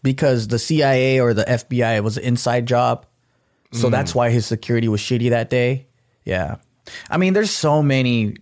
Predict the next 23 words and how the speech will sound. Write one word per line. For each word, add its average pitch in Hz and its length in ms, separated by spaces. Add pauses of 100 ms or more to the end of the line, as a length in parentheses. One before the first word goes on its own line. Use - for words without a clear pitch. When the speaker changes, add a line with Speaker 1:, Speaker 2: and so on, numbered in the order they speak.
Speaker 1:
conspiracies, 110 760
man. 104 380
You 123 100
can 117 160
never 117 260
tell. 107 500 (600)
But 135 140
sometimes 202 360
I 156 60
like 139 200
to 127 40
go 117 160
off 110 160
the 110 60
deep 110 320
end. 127 400
Speaker 2:
<laughs> 170 80
Yeah. 131 320 (180)
Speaker 1:
And, 107 600
and, 98 680 (240)
like, 95 300 (300)
there's 123 260
one 123 320